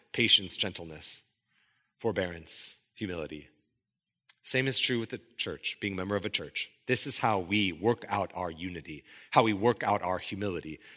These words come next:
how we work out our gentleness. We just practice these sorts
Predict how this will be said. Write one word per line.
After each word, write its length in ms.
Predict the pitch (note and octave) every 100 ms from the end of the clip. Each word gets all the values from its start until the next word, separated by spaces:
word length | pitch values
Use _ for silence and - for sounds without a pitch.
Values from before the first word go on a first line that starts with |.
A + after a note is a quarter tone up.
| -
how 100 | A#2
we 120 | G#2
work 300 | F#2+ A#2+ -
out 260 | G2+ G#2 F2+
our 200 | G2 F#2+
gentleness. 640 | E2+ - F#2+ - D#2+ C#2+ -
We 140 | G#2
just 240 | G2 G#2 -
practice 540 | - A#2 B2+ - A2+
these 200 | - G2
sorts 500 | - G#2 G2 - -